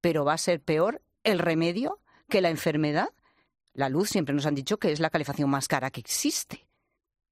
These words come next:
Lo será también este otoño-invierno. ¿Y el gasóleo?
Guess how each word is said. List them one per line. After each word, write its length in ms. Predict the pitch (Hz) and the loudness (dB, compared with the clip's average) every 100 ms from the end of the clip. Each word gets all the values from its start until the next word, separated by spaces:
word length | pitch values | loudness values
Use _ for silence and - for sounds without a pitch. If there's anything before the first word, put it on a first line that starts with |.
| - | -6
Lo 180 | 151 147 | -2 0
será 240 | 139 143 | 0 0
también 400 | 170 202 175 262 | 0 0 2 0
este 200 | 277 185 | 0 -2
otoño-invierno. 680 | 156 143 139 135 131 175 311 | 0 2 2 0 -2 -2 -4
¿Y 100 | - | 0
el 80 | 285 | 0
gasóleo? 560 | 294 294 - - 135 | 0 0 -2 -4 -8